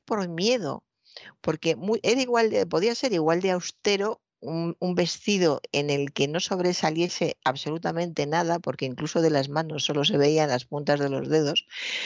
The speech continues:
no sobresalía absolutamente nada, pero ese mismo vestido podía ser blanco, beige,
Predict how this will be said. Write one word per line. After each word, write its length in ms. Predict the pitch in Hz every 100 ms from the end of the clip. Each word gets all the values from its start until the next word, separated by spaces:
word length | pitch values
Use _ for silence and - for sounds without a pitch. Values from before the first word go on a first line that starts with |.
| - - -
no 120 | 180
sobresalía 760 | 208 233 220 202 196 208 196 -
absolutamente 1080 | - 151 - 143 170 190 202 202 202 196 175
nada, 340 | 190 190 190 208
pero 160 | 165
ese 260 | 175 - -
mismo 340 | 190 196 202
vestido 560 | 185 180 - 202 202 214
podía 440 | - 135 151 156 156
ser 340 | - 170 170 - _ _ - - -
blanco, 640 | 175 185 180 - 156 -
beige, 580 | - 151 180 175 160 160